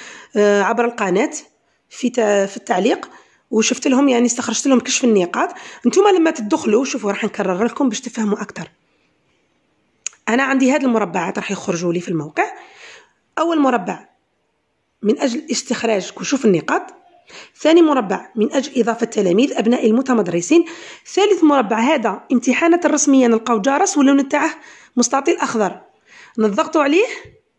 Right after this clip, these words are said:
تخرج لي لي بولتان. نتوما تكونوا بحثتوا على لي بولتان تاع الأبناء تاعكم كشوف النقاط. إذن أمام كل تلميذ من الجهة، يعني مع الأخير، كما تشوفوا هنايا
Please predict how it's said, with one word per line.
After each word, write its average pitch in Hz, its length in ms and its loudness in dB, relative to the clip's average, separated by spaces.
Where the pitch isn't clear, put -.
تخرج 262 320 -2
لي 349 180 4
لي 277 140 2
بولتان. 214 600 0
نتوما 294 260 4
تكونوا 339 280 4
بحثتوا 339 340 0
على 302 140 4
لي 285 120 2
بولتان 277 340 2
تاع 320 100 -2
الأبناء 302 380 0
تاعكم 226 440 -2
كشوف 254 300 -4
النقاط. 214 380 0
إذن 226 360 0
أمام 262 540 0
كل 453 120 4
تلميذ 311 520 4
من 247 160 4
الجهة، 277 500 2
يعني 247 240 2
مع 214 140 0
الأخير، 247 540 0
كما 269 160 4
تشوفوا 240 300 -2
هنايا 208 400 4